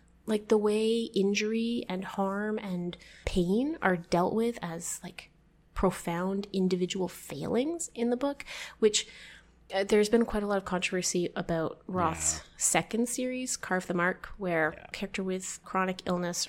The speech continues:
Speaker 1: her experience of pain is what gives her her powers. And a lot of people in the literary community, as it intersects with the disabled community, have been like, "This is a problem. This is not okay." And, um, Roth has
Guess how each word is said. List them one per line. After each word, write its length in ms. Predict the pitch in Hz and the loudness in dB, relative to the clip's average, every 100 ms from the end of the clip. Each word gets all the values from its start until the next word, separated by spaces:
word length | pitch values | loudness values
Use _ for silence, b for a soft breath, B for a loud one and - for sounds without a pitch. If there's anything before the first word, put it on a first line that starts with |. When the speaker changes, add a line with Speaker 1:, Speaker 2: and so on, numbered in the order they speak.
| - | 0
Speaker 1:
her 280 | 185 185 175 | 0 2 0
experience 480 | - - 180 170 185 | -2 -2 -2 0 -2
of 100 | - | -2
pain 300 | 180 185 185 | 0 -2 -2
is 80 | |
what 140 | 185 - | -4 -4
gives 180 | - - | -4 -2
her 140 | - | -4
her 120 | - - | -4 -6
powers. 600 | - - 220 277 302 240 | -2 0 2 2 0 -2
And 140 | 175 | -2
a 120 | 190 190 | -2 2
lot 220 | 185 180 | 2 2
of 80 | 190 | 0
people 320 | 190 185 180 | -2 2 0
in 320 | 190 185 185 B B B B | 2 -2 -4 B B B B
the 100 | 202 | 0
literary 300 | 190 202 196 185 | 4 6 6 6
community, 460 | 185 185 180 185 | 6 6 4 2
as 160 | 185 185 | 2 0
it 80 | - | 0
intersects 480 | 185 185 185 185 - | 0 -2 -6 -4 -2
with 280 | 185 - - | -2 -4 -10
the 500 | - 190 190 185 185 180 | -4 -2 -2 -4 -4 -2
disabled 380 | 196 349 359 - | 0 2 2 2
community, 340 | 214 196 185 | 2 4 2
have 140 | 185 185 | 0 -2
been 120 | 185 | -2
like, 320 | 185 - - | -2 -6 -6
"This 200 | 269 - | -6 0
is 160 | 320 - - - | 0 -2 -4 -2
a 60 | |
problem. 580 | - 185 170 220 285 320 | 0 2 2 2 2 0
This 160 | 240 240 | 0 -2
is 180 | 226 202 | 0 0
not 260 | 190 190 | 0 0
okay." 520 | 185 - - 143 247 B B B B B B | -2 -4 -6 -4 -4 B B B B B B
And, 400 | 202 190 185 180 | 4 6 6 4
um, 520 | 180 175 175 170 175 - _ - | 4 2 -2 -6 -10 -16 _ -2
Roth 380 | 196 196 190 - | 4 4 4 -4
has 520 | 180 175 - - | -4 -4 -4 -4